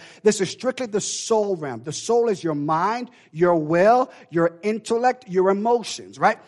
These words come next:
And so the will needs reason to do something. So you have your flesh that's fighting, and the flesh is connected to the world that can be demonic.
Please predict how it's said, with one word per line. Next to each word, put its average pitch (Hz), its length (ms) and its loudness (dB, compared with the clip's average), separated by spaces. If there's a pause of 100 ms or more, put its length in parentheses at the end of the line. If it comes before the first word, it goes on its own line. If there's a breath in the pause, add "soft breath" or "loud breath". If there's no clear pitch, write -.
(160 loud breath)
And 190 140 2
so 214 200 0
the 196 160 2
will 269 540 4
needs 240 480 -2
reason 220 760 -2
to 214 120 -4
do 226 240 -2
something. - 580 -6 (760 loud breath)
So 233 180 2
you 214 120 2
have 220 200 4
your 202 120 4
flesh - 720 0 (260 soft breath)
that's 208 320 0
fighting, 180 540 0
and 180 160 0
the 180 80 0
flesh - 280 -2
is 226 60 -12
connected 208 280 -4
to 220 60 -4
the 208 100 0
world 185 360 -4
that 180 140 -8
can 202 180 -4
be 214 120 -6
demonic. 180 500 -2